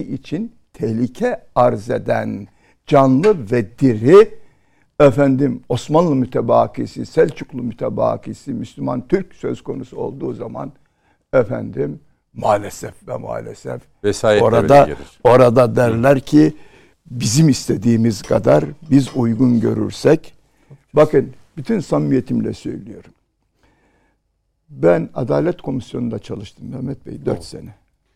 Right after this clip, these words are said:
Speaker 3: Hadi bir araya gireceğim. Ee, Celal Hocam.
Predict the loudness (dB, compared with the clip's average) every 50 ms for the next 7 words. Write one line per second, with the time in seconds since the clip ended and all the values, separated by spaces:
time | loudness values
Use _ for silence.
0 | -20 _ -8 -8 -8 -6 -6 -6 -2 0 0 2 2 0 -2 -4 -10 -12 -12 -12
1 | -14 -14 _ _ _ _ _ _ _ _ _ _ _ _ _ _ _ _ _ _
2 | _ -16 -16 -14 -14 -16 -18 -12 -10 -8 -8 -6 -8 -8 -12 -14 -20